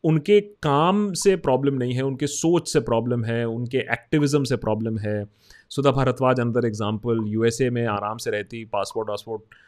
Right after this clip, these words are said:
छोड़ छाड़ के इंडिया वापस आई ट्राइबल्स के साथ काम करने के लिए। बहुत ही, uh, and you know, हमें नहीं ये सब से चीज़ों से फ़र्क पड़ता है, लेकिन इंटरनेशनल कम्युनिटी हमें बहुत क्लोजली देख रही है जो,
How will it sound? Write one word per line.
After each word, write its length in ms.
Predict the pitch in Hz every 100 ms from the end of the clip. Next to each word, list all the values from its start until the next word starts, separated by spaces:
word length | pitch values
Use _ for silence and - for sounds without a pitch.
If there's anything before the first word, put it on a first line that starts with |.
| _
छोड़ 240 | - 120 117
छाड़ 220 | 117 113
के 120 | 110
इंडिया 260 | 113 113 117
वापस 300 | 107 98 113
आई 80 | 110
ट्राइबल्स 380 | 107 92 101 104
के 80 | 110
साथ 160 | 110
काम 260 | 101 95 98
करने 220 | 101 95
के 100 | 95
लिए। 220 | 95 - 104 _ _ _ _ _ _ _ _ -
बहुत 360 | 131 131 185 208
ही, 320 | 226 214 - 127
uh, 100 | 135 160
and 140 | 185
you 120 | 196
know, 200 | 247 247 -
हमें 220 | 143 190
नहीं 480 | 214 180 208 220 208
ये 80 | 196
सब 160 | 180 185
से 220 | - 185
चीज़ों 280 | 175 151 156
से 100 | 156
फ़र्क 260 | 139 127 -
पड़ता 240 | 117 123
है, 60 | 147
लेकिन 260 | 156 156
इंटरनेशनल 380 | 143 127 127 165
कम्युनिटी 320 | 147 135 127
हमें 160 | 139 135
बहुत 220 | 120 120 -
क्लोजली 360 | 110 113 127
देख 240 | 110 104 101
रही 120 | 98
है 80 | 95
जो, 320 | 98 104 101